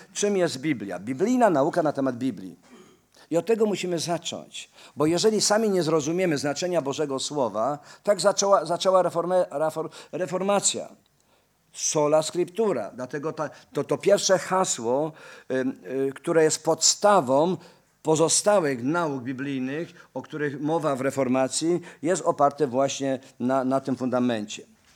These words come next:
A więc, y, będę, y, również zachęcał, y, w ramach mojego wykładu do niektórych rzeczy, które tutaj wcześniej napisałem. Ale najpierw definicja.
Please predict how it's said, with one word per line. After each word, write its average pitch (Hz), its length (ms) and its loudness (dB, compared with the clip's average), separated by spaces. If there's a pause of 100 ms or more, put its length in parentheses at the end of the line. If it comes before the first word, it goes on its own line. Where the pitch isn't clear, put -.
(420)
A 165 40 -2
więc, 180 200 -2
y, 147 200 0
będę, 214 420 4
y, 160 360 2
również 175 420 0
zachęcał, 156 760 2 (460)
y, 127 140 0
w 117 80 -6
ramach 151 320 4
mojego 135 320 0
wykładu 143 560 0
do 127 160 0
niektórych 127 420 -2
rzeczy, 139 320 -2
które 123 280 -2
tutaj 127 400 -2 (180)
wcześniej 156 420 0
napisałem. 120 600 0 (320)
Ale 214 180 6
najpierw 170 640 2
definicja. 139 680 -2